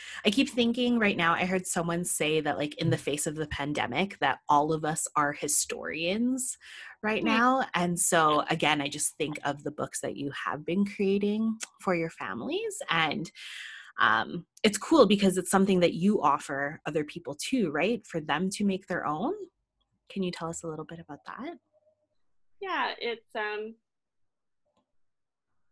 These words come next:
Speaker 2: I think it goes back to, to the purpose of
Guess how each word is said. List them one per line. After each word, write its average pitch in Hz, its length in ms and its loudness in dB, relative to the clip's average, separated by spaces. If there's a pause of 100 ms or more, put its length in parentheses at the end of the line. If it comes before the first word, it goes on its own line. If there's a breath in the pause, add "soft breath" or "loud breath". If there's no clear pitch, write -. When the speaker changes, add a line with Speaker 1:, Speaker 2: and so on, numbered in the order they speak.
(140)
Speaker 2:
I 240 60 -6
think 254 160 0
it 370 120 -4
goes 240 220 -2
back - 300 -4
to, 226 260 -8 (200)
to 233 100 -10
the 190 100 -4
purpose 202 460 -10
of 180 140 -8